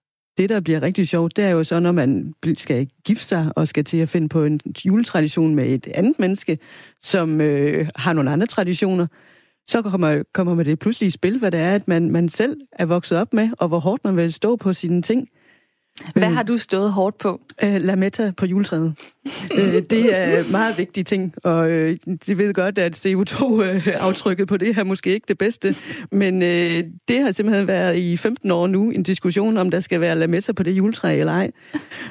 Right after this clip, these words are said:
Speaker 1: Og det synes jeg, der skal, og når det først er kommet på, så er der alligevel ikke nogen, der gider pille det af. Det er jo ret smart. Men, øh, det er jo s-, det havde jeg aldrig tænkt, at det var, at det skulle blive et, øh, et issue, og det er det jo kun for sjov, men, men alligevel er det jo,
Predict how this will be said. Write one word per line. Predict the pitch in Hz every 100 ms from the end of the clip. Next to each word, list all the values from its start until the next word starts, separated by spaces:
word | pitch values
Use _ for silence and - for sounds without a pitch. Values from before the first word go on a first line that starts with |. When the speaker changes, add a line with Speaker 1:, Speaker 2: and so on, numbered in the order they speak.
| -
Speaker 1:
Og | 190
det | 220 208
synes | 220 220
jeg, | 208
der | 165
skal, | - 156 220
og | 185
når | 160
det | 170
først | 202 208
er |
kommet | 202 180 165
på, | 202
så | 220
er |
der | 202
alligevel | 214
ikke | 196 208
nogen, | 208
der |
gider | 196 196
pille | - 180
det | 160
af. | 185 - -
Det |
er | 233
jo |
ret | 175 180
smart. | 202 185 185 - - - - - -
Men, | 208 202
øh, | 180 160 160 156 160 165 190 -
det | 247
er |
jo | 240
s-, | 220 - _ _
det | 214
havde | 226 180
jeg |
aldrig | 160 196
tænkt, | - 185 - - _
at | - 185
det | 180 170
var, |
at | 165 - -
det | 175
skulle | - 180
blive | 170 165 160
et, | 160
øh, | 160 151 151 147 160
et | 202 170
issue, | 202 - 185 160 165
og | 160
det | -
er | 165
det | 185
jo | 175
kun | - 185
for | 190
sjov, | 180 196 196 -
men, | 175 165 175
men | 180
alligevel | 156 170 254 202
er | 165
det | 190
jo, | 175